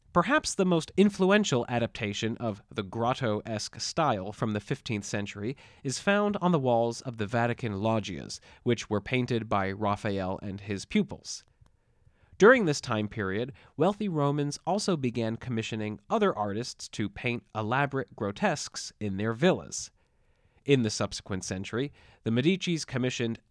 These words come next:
dozens of grotesques to adorn the Palazzo Vecchio. For the sake of thoroughness, some non-household names associated with grotesques during the Renaissance include Daniel Barbaro, Piero Ligurio, and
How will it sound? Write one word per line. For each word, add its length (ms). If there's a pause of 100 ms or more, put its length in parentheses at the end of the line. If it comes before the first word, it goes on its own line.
(120)
dozens 420
of 140
grotesques 720
to 160
adorn 460
the 60
Palazzo 520
Vecchio. 520 (760)
For 160
the 80
sake 280
of 120
thoroughness, 680 (320)
some 360
non-household 920
names 420
associated 720
with 240 (160)
grotesques 680
during 240
the 80
Renaissance 640 (220)
include 500 (400)
Daniel 460
Barbaro, 760 (440)
Piero 340
Ligurio, 720 (120)
and 240